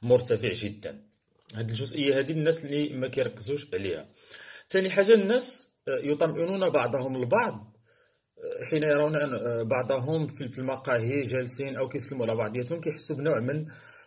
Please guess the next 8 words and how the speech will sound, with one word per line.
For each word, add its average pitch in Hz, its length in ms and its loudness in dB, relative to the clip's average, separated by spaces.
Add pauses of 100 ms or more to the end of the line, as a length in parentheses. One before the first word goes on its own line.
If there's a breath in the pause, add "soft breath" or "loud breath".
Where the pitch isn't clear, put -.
(120)
من، 123 280 -4
من، 113 420 -4
من 123 100 -4
التآزر، 135 680 2
بمعنى 131 420 2
بأن 123 320 0
ال-، 123 580 -4
ال-، - 440 -12